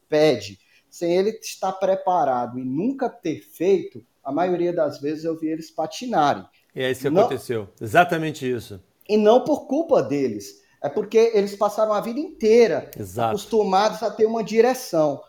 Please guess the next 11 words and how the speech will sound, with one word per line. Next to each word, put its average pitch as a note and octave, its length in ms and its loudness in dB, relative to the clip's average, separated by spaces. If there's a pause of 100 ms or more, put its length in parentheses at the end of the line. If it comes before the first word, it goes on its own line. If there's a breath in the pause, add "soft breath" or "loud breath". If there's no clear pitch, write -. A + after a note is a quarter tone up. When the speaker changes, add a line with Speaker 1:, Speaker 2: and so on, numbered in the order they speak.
(100)
Speaker 2:
Exato. A#2+ 200 -6
Speaker 1:
E F3 60 4
aí, G#3 220 6
quando C4 280 4
ele C#4 160 6
se D4+ 220 -10
vê A3 220 2
sem, G#3+ 720 0 (220)
ele, A3+ 240 6
Speaker 2:
Exato. A3+ 200 -4
Speaker 1:
ele, C4 340 6